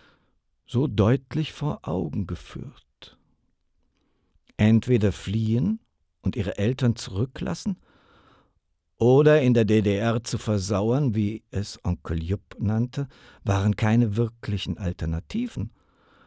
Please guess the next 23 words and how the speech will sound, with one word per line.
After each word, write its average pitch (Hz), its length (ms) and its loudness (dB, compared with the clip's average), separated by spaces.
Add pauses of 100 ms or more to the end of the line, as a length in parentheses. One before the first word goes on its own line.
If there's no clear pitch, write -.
weil 127 260 2
sie 165 100 2
sowohl 156 460 4
an 147 220 2
der 139 260 -2
einen 180 680 2
wie 196 280 0
auch 165 280 0 (120)
an 165 240 2
der 156 220 0 (100)
anderen 139 520 2
Entscheidung 131 840 0
irgendwann 117 720 0
zerbrechen - 800 -8
würde. - 480 -16 (2000)
So 101 380 0
fühlte 135 640 -4
es - 260 -4
sich 113 300 -8
zumindest 107 680 -4
in 95 140 -4
diesem 90 320 -6
Moment 76 760 -4